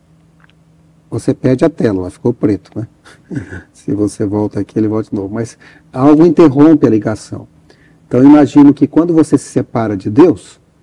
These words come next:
você perde essa fluidez da sabedoria, porque sabedoria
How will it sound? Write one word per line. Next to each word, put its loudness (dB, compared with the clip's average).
você -6
perde 0
essa -4
fluidez 2
da 4
sabedoria, -4
porque -2
sabedoria -2